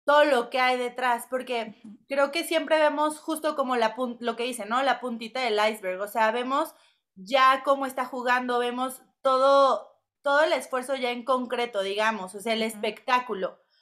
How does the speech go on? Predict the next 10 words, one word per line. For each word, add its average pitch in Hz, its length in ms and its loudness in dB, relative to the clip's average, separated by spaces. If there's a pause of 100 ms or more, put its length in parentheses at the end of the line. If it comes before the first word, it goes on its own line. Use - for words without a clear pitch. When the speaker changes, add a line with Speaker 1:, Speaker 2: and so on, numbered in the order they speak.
(200)
Speaker 1:
pero 262 240 2
no 320 180 4
ves 359 220 -2
todas 359 340 2
las 247 320 -2
horas 285 460 -2
que 262 80 -8
hay 247 120 -4
de 247 120 -2
trabajo, 233 760 2